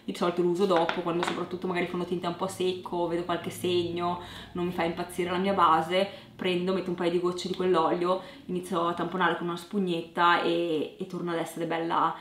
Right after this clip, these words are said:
bella liscia la base, bella idratata. Il Salted Coconut, qua non c'è più dentro,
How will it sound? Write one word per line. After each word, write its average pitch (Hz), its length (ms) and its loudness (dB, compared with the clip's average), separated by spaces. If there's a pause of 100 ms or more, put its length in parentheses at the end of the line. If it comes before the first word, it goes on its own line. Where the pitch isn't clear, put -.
(220)
bella 165 320 0
liscia 170 400 -2
la 170 100 0
base, 165 460 2
bella 160 260 0
idratata. 160 760 -4
Il 190 420 4
Salted 285 640 0
Coconut, 233 1000 2
qua 202 100 -6
non 190 100 -6
c'è - 140 -8
più 165 80 -6
dentro, - 420 -8